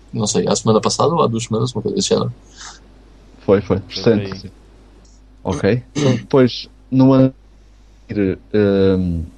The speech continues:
Speaker 2: tivemos outro jogo também que, que é conhecido, é, é o Rock and Roll Racing, também é um jogo engraçadito. Eu pessoalmente, eh, lembro-me de ter jogado com qualquer coisa, mas já não, eh, não jogo há imenso tempo.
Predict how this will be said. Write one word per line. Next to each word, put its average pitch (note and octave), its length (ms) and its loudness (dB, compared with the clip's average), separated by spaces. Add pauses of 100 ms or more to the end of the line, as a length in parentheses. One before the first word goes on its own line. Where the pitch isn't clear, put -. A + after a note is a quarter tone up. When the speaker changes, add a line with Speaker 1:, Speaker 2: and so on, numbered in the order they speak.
(600)
Speaker 2:
tivemos A2+ 400 4
outro A#2 200 2
jogo G#2+ 240 2
também G#2 280 2
que, F2+ 520 -2 (520)
que F#2 440 2
é A2+ 160 2
conhecido, F#2+ 560 2
é, E2+ 260 -4 (540)
é G2 100 4
o F#2+ 200 6
Rock G#2+ 280 2
and G#2 80 4
Roll G2 480 2
Racing, G2+ 460 0 (360)
também F#2 220 -2
é F2+ 60 0
um - 20 -2
jogo F2 420 -2 (240)
engraçadito. A2 800 2 (640)
Eu A#2+ 80 2
pessoalmente, A2+ 560 2
eh, G2 500 0 (240)
lembro-me G#2+ 340 2
de - 40 -8
ter A2 100 2
jogado G#2 360 0
com G#2+ 160 2
qualquer G2+ 240 -2
coisa, G#2 240 0
mas F#2+ 180 -4
já F#2+ 140 -4
não, F2 260 -6 (880)
eh, F#2 360 2
não G2 180 2
jogo F#2+ 220 2
há F#2+ 40 4
imenso F#2+ 300 0
tempo. F2 240 -4